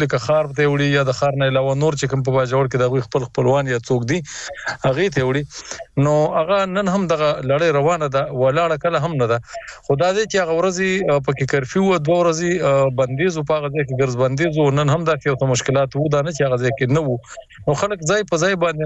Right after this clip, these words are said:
نښتلي وو، هغې هم دغه ګیلې وړاندې هم کولې چې یاره، دغه چې کوم ګرځ بندیز دی، دا دې، د لږ ریلیکس شي، معنا په دې کې د لږ شان تدبیر ته ریلیف ورکړی شي چې دوی د خپلو کورونو، د خپلو علاقو نه ووځي. خو بهرحال دغه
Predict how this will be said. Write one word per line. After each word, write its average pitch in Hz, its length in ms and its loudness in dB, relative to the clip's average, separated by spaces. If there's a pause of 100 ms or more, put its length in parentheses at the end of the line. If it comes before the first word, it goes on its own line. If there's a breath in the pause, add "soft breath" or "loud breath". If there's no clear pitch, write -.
نښتلي 175 360 -2
وو، 170 120 4
هغې 156 160 -2
هم 165 120 -8
دغه 160 200 0
ګیلې 170 200 0
وړاندې 165 340 0
هم 196 160 -2
کولې 131 260 2 (520 loud breath)
چې 147 100 0
یاره، 185 180 2 (580)
دغه 151 180 0 (200)
چې 139 80 -2 (120)
کوم 165 200 0
ګرځ 135 140 0 (100)
بندیز 135 380 0
دی، 180 80 0 (120)
دا 156 60 2 (100)
دې، 156 100 0 (560)
د 139 40 2 (260)
لږ 127 180 0
ریلیکس 147 360 -2
شي، 185 120 0
معنا 147 240 0
په 147 120 0
دې 160 120 0
کې 156 60 -2 (100)
د 147 80 2
لږ 143 40 0 (100)
شان 139 160 0
تدبیر 135 260 0
ته 143 140 0
ریلیف 143 240 -2
ورکړی 180 360 0
شي 202 80 -4 (420 loud breath)
چې - 80 0 (120)
دوی 185 140 0
د 135 100 -4
خپلو 175 120 0 (160)
کورونو، 170 360 0
د 123 80 0
خپلو 147 240 0
علاقو 127 400 0
نه 117 80 2
ووځي. 110 380 2 (480 loud breath)
خو 147 120 0
بهرحال 190 300 0
دغه 196 120 0